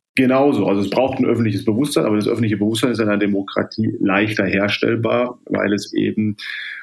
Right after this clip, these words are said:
auf Meinungsfreiheit und, äh, Pressefreiheit setzt und letztendlich auch auf Konflikt setzt. Ja.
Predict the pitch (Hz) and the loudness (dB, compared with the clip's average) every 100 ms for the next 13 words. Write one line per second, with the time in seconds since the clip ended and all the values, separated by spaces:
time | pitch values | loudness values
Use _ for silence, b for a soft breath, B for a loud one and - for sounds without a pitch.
0 | B - - 95 104 107 - - 98 98 | B -4 0 0 0 0 -4 -4 -2 -2
1 | 95 95 101 101 - - - 98 98 - | 0 0 0 -2 -8 -8 -4 -2 -2 -4
2 | - - - 113 113 110 - 101 95 101 | -4 -4 -4 -8 -6 -8 -6 -2 -2 0
3 | 98 98 107 104 - 98 95 - 92 - | -2 -2 -2 -2 -4 -4 -4 -4 -6 -4
4 | 104 104 - 98 98 - - - - 117 | -4 -2 -4 -6 -8 -6 -6 -4 -6 -6
5 | - - - - - 98 | -10 -10 -8 -4 -4 -4